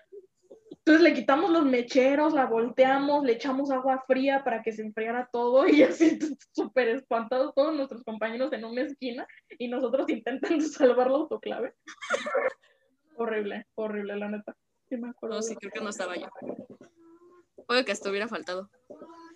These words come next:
Speaker 1: No, creo que sí fuiste por algo. Probablemente fuiste por algo con Jordan o algo así. Pero sí me acuerdo mucho de ese momento y desde ahí me quedé con ese trauma de, ok, las autoclaves matan.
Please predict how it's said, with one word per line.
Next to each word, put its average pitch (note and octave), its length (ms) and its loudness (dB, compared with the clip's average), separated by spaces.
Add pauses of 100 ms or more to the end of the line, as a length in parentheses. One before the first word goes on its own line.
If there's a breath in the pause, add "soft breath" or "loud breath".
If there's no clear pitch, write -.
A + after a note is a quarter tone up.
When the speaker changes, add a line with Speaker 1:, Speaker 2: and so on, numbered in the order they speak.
(120)
Speaker 1:
No, D#4+ 280 0
creo F#4 120 -6
que G4 120 -8
sí F4 100 -4
fuiste D#4+ 280 -6
por - 200 -8
algo. G3+ 260 -6
Probablemente C4+ 540 -6
fuiste C4 300 -12
por G#3+ 160 -8
algo A3 260 -6
con - 220 -18
Jordan - 360 -8
o G2+ 60 -8
algo G#2 160 -8
así. - 240 -14 (680)
Pero A3 200 -2
sí A3+ 100 -8
me A#3 120 -4
acuerdo A#3 300 -4
mucho A3+ 280 -4
de A3 60 -6
ese A#3 80 -4
momento G#3 340 -2
y A#3 40 6
desde G#3 280 4
ahí G3+ 100 -2
me G#3+ 220 -4
quedé G#3 240 -2
con G#3+ 180 -4
ese A3 140 -8
trauma G#3 360 -4
de, G#3+ 120 0
ok, G#3 140 -6
las G#3 200 2
autoclaves G#3+ 480 -4
matan. A3 420 -6